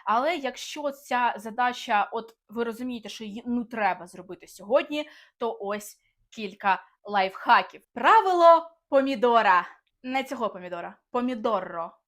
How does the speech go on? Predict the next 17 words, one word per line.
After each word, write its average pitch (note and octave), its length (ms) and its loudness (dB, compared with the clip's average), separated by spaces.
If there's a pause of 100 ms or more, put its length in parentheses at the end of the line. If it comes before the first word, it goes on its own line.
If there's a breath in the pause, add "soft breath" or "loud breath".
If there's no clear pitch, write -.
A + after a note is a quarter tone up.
(280)
Basically, E4+ 500 -4
ви, D#4 80 -2
мабуть, D#4 300 -4
про D4+ 120 -6
це D4+ 140 -12
тисячу D4 360 -12
разів D4 280 -10
чули, F4 540 -2
але A3+ 280 -2
це A#3 180 -14
той A3+ 180 -6
випадок, A#3 460 -8
коли A3 360 -8
ви G#3+ 120 -10
такі G#3 240 -14
буквально, G3+ 720 -4
ем, F#3 540 -8